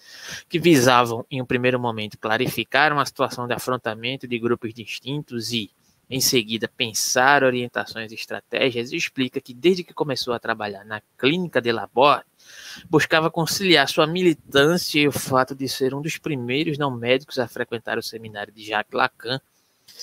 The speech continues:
de Jacques Lacan, oscilando entre esses, esses três polos, a prática clínica em Laborde, os seminários de Lacan e o militantismo da extrema esquerda." Ele afirmaria, em mil novecentos e oitenta, que estava buscando conciliar o inconciliável.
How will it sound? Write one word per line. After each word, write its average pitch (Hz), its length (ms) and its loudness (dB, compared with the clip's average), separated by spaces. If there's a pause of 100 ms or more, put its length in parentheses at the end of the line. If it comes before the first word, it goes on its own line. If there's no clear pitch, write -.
(680)
de 110 100 -10
Jacques 135 240 2
Lacan, 131 380 2 (240)
oscilando 156 640 8
entre 139 300 0
esses, 147 580 0
esses 131 340 -2
três - 300 4
polos, 110 400 -4
a 110 80 -4
prática 120 540 0
clínica 131 520 -4
em 120 40 2
Laborde, 117 680 4 (300)
os 117 100 -6
seminários 123 680 2
de 120 100 0
Lacan 117 720 0
e 175 140 2
o 156 60 2
militantismo 139 1120 -2
da 127 180 0
extrema 120 520 -2
esquerda." 107 400 -4
Ele 123 160 4
afirmaria, 131 760 4 (400)
em 143 140 4
mil 143 160 4
novecentos 127 340 2
e 135 40 6
oitenta, 131 360 2
que - 80 -16
estava 135 260 0
buscando 143 380 -2
conciliar 127 640 2
o 131 40 0
inconciliável. 120 760 -4